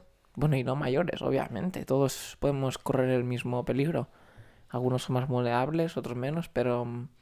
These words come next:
bueno, no sé, siempre dentro de lo que cabe, ¿no? Con las medidas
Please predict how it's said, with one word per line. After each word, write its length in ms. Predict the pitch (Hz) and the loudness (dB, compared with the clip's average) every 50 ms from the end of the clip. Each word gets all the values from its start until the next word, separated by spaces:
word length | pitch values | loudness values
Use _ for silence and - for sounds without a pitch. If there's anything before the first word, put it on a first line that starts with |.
| _ _ _ _ _ _ _ - - - - - | _ _ _ _ _ _ _ -20 -20 -20 -12 -4
bueno, 200 | - 147 156 143 | 0 0 2 2
no 100 | 135 131 | 2 2
sé, 180 | 160 156 160 | 0 0 0
siempre 760 | 160 156 190 196 143 - 131 135 131 127 127 123 117 117 123 156 - | 0 -2 -4 -4 -2 0 2 2 2 2 2 2 0 -2 -4 0 4
dentro 320 | - 131 131 127 147 143 | 6 6 8 8 10 10
de 60 | 139 | 12
lo 120 | 131 127 127 | 10 10 8
que 100 | - 110 | 6 8
cabe, 300 | - 135 147 135 131 127 | 12 12 12 12 12 10
¿no? 280 | 131 135 156 175 - | 8 6 4 2 2
Con 160 | - 117 120 123 | 2 4 4 6
las 180 | 120 120 - | 6 4 6
medidas 680 | 127 127 127 131 139 156 185 285 302 - - - - | 6 8 8 10 8 8 6 4 -2 -8 -10 -12 -14